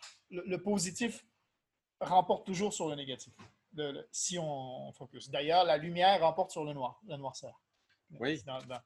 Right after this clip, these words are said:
Speaker 1: et donc, euh, et donc, si on a une pensée négative, il faut tout de suite la contrebalancer par une pensée positive. Donc, ça veut dire que si vous pensez à quelque chose, il faut s'habituer, il faut programmer son cerveau à s'habituer à, à ne penser que à ce qu'on veut, en fait.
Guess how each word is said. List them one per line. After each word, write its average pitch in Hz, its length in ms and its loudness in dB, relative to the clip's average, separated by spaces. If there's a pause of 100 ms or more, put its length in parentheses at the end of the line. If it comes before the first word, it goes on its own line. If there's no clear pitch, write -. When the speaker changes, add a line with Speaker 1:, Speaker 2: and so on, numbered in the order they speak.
(560)
Speaker 1:
et 160 120 -6
donc, 208 540 6
euh, 127 420 0 (1160)
et 143 100 -6
donc, 196 340 2 (180)
si - 380 2
on 175 200 4
a 185 80 2
une 165 120 -4
pensée 165 320 2
négative, 160 460 -6
il - 40 -20
faut 151 120 -8
tout 175 120 -10
de - 40 -12
suite 196 180 -6
la 143 120 -4
contrebalancer 139 640 -8
par 135 140 -8
une 127 100 -14
pensée 131 280 -12
positive. 127 460 -14
Donc, 131 180 -14
ça 143 100 -8
veut 135 100 -10
dire 165 180 0 (460)
que 151 100 -12
si - 280 2
vous 185 120 -4
pensez 214 480 4
à 170 80 4
quelque 156 320 -4
chose, 160 400 -6 (280)
il - 40 -20
faut 277 160 0
s'habituer, 269 720 2 (280)
il - 20 -20
faut 214 140 -6
programmer 233 540 4
son 226 140 -4
cerveau 185 320 4
à 156 80 6
s'habituer 220 580 -2
à, - 240 0
à 165 120 0
ne 175 100 -2
penser 190 460 2
que 226 320 2
à 151 80 0
ce - 160 -2
qu'on 151 260 -8
veut, 196 220 0
en 131 100 -2
fait. - 160 -14